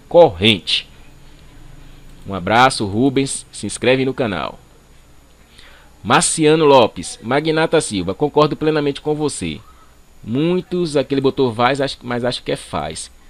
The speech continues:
Muitos "faz" os vídeos, mas uma coisa vazia, mostrando um certo conhecimento, mas não é didático.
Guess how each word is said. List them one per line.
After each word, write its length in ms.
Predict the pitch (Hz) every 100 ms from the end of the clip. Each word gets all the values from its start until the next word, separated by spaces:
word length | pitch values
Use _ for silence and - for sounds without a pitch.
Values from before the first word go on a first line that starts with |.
| - - -
Muitos 480 | 107 131 151 160 -
"faz" 640 | - 110 107 107 113 117 -
os 220 | 110 98
vídeos, 640 | 92 113 123 139 - - - - _ _ - - - - - - - - - - - - - - -
mas 520 | 92 107 127 139 143
uma 120 | 135
coisa 260 | 127 135 135
vazia, 600 | 131 131 92 113 135 107
mostrando 560 | 107 110 123 135 135 127
um 120 | 127
certo 320 | 117 123 135
conhecimento, 640 | 131 127 123 113 113 127 127
mas 160 | 127
não 80 | 131
é 80 | 123
didático. 640 | 127 98 101 92 - -